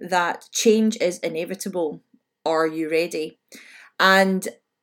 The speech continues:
I really think that sums up my journey over the last few years to get to this sort of point. Now, um, just to give you a really brief potted history, I have been in, uh, business, working in business,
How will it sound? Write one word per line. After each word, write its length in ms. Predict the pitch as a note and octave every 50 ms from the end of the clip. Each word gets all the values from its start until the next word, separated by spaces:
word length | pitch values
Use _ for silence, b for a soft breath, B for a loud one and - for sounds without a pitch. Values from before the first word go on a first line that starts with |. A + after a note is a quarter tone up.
| _ -
I 40 | G#3
really 320 | G3+ F#3+ G#3+ A#3+ B3 B3 A#3
think 240 | A#3 B3 A3 G3
that 180 | G3 G3+ F#3 -
sums 400 | - - - A3 F#3 F#3 F3 F3
up 240 | F#3 F3 - - - -
my 260 | F#3+ F#3 F#3+ F3+ E3+
journey 680 | E3 - - - G3 F3+ F#3 F#3+ F#3+ G3 F#3+ F3+ E3+ - -
over 240 | G3 F3+ F3 F3+
the 140 | E3 F3+ E3+
last 400 | E3 E3+ E3 F3 E3+ - - -
few 160 | - - F#3+
years 440 | F3 E3 F3 F3+ F3+ F#3 F#3 F3+ - -
to 120 | - -
get 260 | - - E3+ - - -
to 100 | - E3
this 200 | - E3+ - -
sort 160 | - - -
of 160 | D#3+ - _
point. 500 | - - G3 G3+ G3 F3+ D#3+ - - - - B B B B B B B B B
Now, 280 | - G3 G3 G3 F#3+ F#3 - - - _ -
um, 240 | G3 G3 F#3+ F#3 F3
just 200 | A3+ A#3 A#3 A#3
to 60 | - A3+
give 200 | G3+ G3+ F#3+ G3
you 80 | F3
a 120 | F3 F3 F#3
really 260 | G3+ G#3 G3+ G3+ F#3+
brief 340 | G3 F#3+ F#3 F#3+ - - -
potted 320 | - F#3+ F3 - F#3 D#3+
history, 500 | - F3+ F#3 - - - G3 F3+ D#3+ -
I 200 | - E3+ G3 G3
have 200 | F#3+ G3 F#3 G3
been 300 | - F#3+ F3+ F3+ F3 F3 - -
in, 680 | - F3 F3 E3+ E3 E3 E3+ E3+ E3 E3 E3 E3 D#3+ - -
uh, 180 | - E3+ D#3+
business, 760 | - - - G3+ G3+ G3+ G#3 G3+ G3+ G3 G3+ - - - - - -
working 300 | F#3+ F#3 F#3 - - F3+
in 100 | F3+ F3+
business, 460 | F3+ F#3 F3+ F3+ F#3+ F3+ E3+ - -